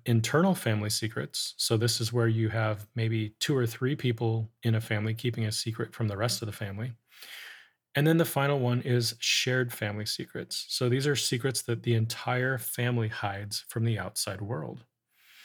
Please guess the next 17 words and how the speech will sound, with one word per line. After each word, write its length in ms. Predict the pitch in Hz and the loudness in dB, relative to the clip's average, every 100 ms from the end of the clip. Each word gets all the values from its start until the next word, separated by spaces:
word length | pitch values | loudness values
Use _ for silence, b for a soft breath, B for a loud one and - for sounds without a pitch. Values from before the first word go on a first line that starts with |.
| B B B B B - | B B B B B 2
Next 260 | 139 - | 4 4
up, 180 | 156 165 | 2 2
according 440 | 175 117 139 139 123 | -2 -2 0 0 0
to 200 | 131 120 | -2 -2
amen 300 | 127 127 127 | 0 2 2
clinics 420 | 120 - 120 113 - | 2 0 0 0 -2
dot 240 | 104 - | -4 -4
com, 460 | - 175 110 139 156 _ - | -4 -2 0 -2 -4 _ -6
uh, 200 | 123 123 | -4 -2
there 260 | 123 123 123 | 2 2 2
are 180 | 120 | 2
seven 500 | 117 - - 123 147 | 2 2 2 2 0
harmful 380 | 135 120 113 120 | 0 0 0 -2
types 380 | 113 117 113 - | -4 -4 -4 -6
of 80 | 113 | -6
family 300 | 104 98 98 | -6 -8 -8
secrets. 560 | - - - - - | -10 -8 -8 -8 -10